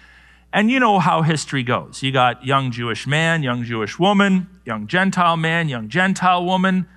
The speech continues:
They meet on the road, they start to talk, they get married, they have kids, and before long, there's this admixture of Jews and Gentiles that come together, and they form a new ethnic group, if you will, a new people called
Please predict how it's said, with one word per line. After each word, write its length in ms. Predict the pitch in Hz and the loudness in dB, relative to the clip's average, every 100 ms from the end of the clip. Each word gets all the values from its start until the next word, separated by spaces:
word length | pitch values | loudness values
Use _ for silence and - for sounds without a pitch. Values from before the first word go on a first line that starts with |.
| _ | _
They 120 | 143 | -2
meet 200 | 139 139 | 0 0
on 120 | 127 123 | 0 0
the 80 | |
road, 380 | 120 185 208 202 | 2 4 4 2
they 100 | 156 | 0
start 260 | - 131 - | -2 -4 -4
to 60 | 120 | -10
talk, 720 | - 208 208 190 190 - - - - - _ _ | -2 2 4 4 2 -8 -14 -20 -20 -20 _ _
they 160 | - 156 | -2 0
get 200 | 135 123 | 0 0
married, 500 | 139 202 220 214 196 | 2 4 4 4 2
they 100 | 156 | 2
have 220 | 147 143 | 0 0
kids, 360 | - 196 202 160 | 0 0 2 -2
and 140 | 156 | -2
before 400 | 156 - 247 254 | -4 -2 2 4
long, 340 | 214 185 160 156 | 4 4 4 0
there's 200 | 156 143 | -2 0
this 200 | 147 - | -4 -2
admixture 760 | 160 180 170 151 135 - - 110 | 0 2 2 -2 -4 -8 -6 -6
of 100 | 101 | -6
Jews 480 | - 151 180 180 143 | -4 -2 0 -2 -4
and 140 | 123 | -6
Gentiles 760 | 113 156 170 156 147 151 147 131 | -2 0 0 0 2 2 0 -4
that 120 | 117 | -12
come 240 | - 190 196 | -4 -2 0
together, 420 | 151 139 131 123 - _ | -2 -2 -2 -8 -12 _
and 120 | - 165 | -2 0
they 120 | 202 | 0
form 440 | - 196 185 180 - | 0 2 4 2 -2
a 100 | 139 | 0
new 600 | 151 185 233 233 226 196 - _ _ | 4 4 4 2 0 -4 -12 _ _
ethnic 520 | 185 208 - 185 160 147 | 2 2 2 0 0 0
group, 280 | 151 147 | -2 0
if 180 | 139 - | -4 -6
you 80 | 135 | -2
will, 180 | 135 143 | 0 2
a 60 | |
new 140 | 175 190 | 0 0
people 580 | - - 220 - 147 135 | -2 -4 -2 -2 -4 -4
called 580 | - - 147 165 151 | -2 2 2 2 -2